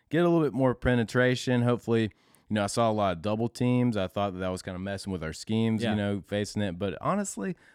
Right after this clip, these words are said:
Speaker 1: I was, I was pretty impressed. I think that if we're gonna come at, you know, Tennessee following up, we gotta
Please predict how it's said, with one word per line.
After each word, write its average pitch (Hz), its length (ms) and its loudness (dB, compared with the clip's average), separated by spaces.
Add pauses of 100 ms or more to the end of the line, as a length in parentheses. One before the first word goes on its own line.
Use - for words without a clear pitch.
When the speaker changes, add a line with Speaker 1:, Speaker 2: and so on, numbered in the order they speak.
(120)
Speaker 1:
I 392 140 -2
was, 339 260 -8
I 330 60 -8
was 339 100 -8
pretty 226 220 0
impressed. 208 420 0
I 185 80 -2
think 175 240 -4
that 147 220 -2
if 117 200 -4
we're 113 120 2
gonna 127 280 2
come 135 220 2
at, 107 280 0 (960)
you 98 140 -2
know, 78 200 -2
Tennessee 110 500 -2
following 101 500 2
up, 107 240 0
we 90 120 -4
gotta 82 320 -4